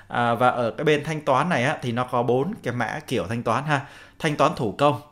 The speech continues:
thì là chuyển khoản ngân hàng hoặc là quét mã Momo. Và có hai thanh toán tự động nữa là thanh toán Visa Master và A T M. Thì nếu như các bạn thanh toán bằng hai cái mục tự động này á, thì mặc định khi các bạn nhấn thanh toán xong, các bạn nhập thông tin,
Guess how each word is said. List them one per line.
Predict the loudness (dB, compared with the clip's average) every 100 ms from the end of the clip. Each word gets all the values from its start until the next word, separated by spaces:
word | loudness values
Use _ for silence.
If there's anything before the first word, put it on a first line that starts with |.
| -8
thì | -4 0
là | -2 -2
chuyển | -6 -6
khoản | -6 -4
ngân | -4 -2
hàng | 0 -2 -4
hoặc | -6 -6
là |
quét | -4 -6 -4
mã | -4
Momo. | -2 2 4 4 2 -10 -20 -20 -20 -14
Và | -4 -4
có | -2
hai | 0 0 0
thanh | -2 -2
toán | -2 -2
tự | 0
động | 2 2 0
nữa | -2 -2 -6 -6
là | 0 0 0
thanh | -4 -4
toán | -4 -2
Visa | -4 -2 -2
Master | -4 -4 -2 0
và | 0
A | -2 -2
T |
M. | 0 0 0 -6 -20 -20 -6
Thì | 2
nếu | 2
như | 4 2
các | 2
bạn | 0
thanh | -4 -2
toán | -2 0
bằng | -2 -2
hai | -4 -4
cái |
mục | -4 -4 -4 -4
tự | 0
động | 0 0
này | -2 -2
á, | -2
thì | -6 -4
mặc | -4 0
định | 0 -2 -6 -20
khi | -6 -2
các | -2
bạn | 0
nhấn | 0 -2 0
thanh | -4 0
toán | 0 2
xong, | 2 2 2
các | -2
bạn | -2 0
nhập | -2 -2
thông | -6 -2
tin, | -2 -2